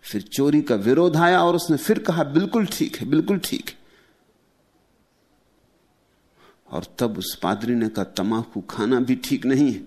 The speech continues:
तमाकू बंद करो।" बुढ़िया बोली, "अब जरा बात गलत हो गई।"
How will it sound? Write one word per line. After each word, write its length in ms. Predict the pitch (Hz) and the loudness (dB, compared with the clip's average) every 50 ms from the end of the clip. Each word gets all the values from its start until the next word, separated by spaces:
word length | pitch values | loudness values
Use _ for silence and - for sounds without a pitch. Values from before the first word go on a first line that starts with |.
| - - _ | -18 -14 _
तमाकू 400 | - 101 87 82 76 - - - | -4 -4 -2 -2 -4 -6 -6 -4
बंद 260 | 123 120 143 170 160 - | -2 0 0 0 0 0
करो।" 340 | - 135 113 95 71 - - - - _ _ _ - | 0 -2 -2 -2 -4 -8 -12 -20 -20 _ _ _ -4
बुढ़िया 240 | 120 131 139 147 131 | -2 0 0 0 0
बोली, 380 | 117 - 101 90 98 85 - - - - | 0 -2 -4 -4 -4 -4 -6 -8 -8 -8
"अब 160 | - 123 87 - | -8 -8 -8 -8
जरा 260 | - 90 80 80 87 | -10 -8 -8 -8 -8
बात 340 | 85 98 98 101 - - - | -6 -6 -8 -8 -8 -12 -10
गलत 340 | 95 92 87 95 90 - | -8 -8 -8 -8 -8 -10
हो 60 | - - | -12 -12
गई।" 520 | - - - - - - - - - - | -12 -14 -18 -18 -16 -16 -16 -16 -18 -20